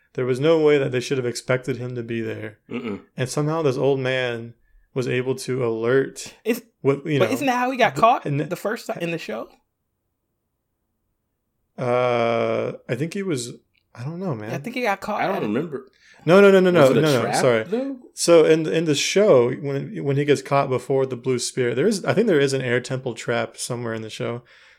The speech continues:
Speaker 1: but in that instance, he gets caught by these elite, like, bow and arrow snipers from the Fire Nation. Like, they just, they just catch him in the, in the woods when, when, uh, Katara and Sokka are sick, and he's out looking for frogs,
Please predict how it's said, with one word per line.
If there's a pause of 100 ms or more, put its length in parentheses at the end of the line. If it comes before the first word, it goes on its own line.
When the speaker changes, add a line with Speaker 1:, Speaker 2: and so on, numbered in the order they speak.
(120)
Speaker 1:
but
in
that
instance, (240)
he
gets
caught
by
these
elite, (100)
like, (500)
bow
and
arrow
snipers
from
the
Fire
Nation. (520)
Like,
they
just,
they
just
catch
him
in
the,
in
the
woods (240)
when, (640)
when,
uh, (460)
Katara
and
Sokka (180)
are
sick, (1300)
and
he's
out
looking
for
frogs,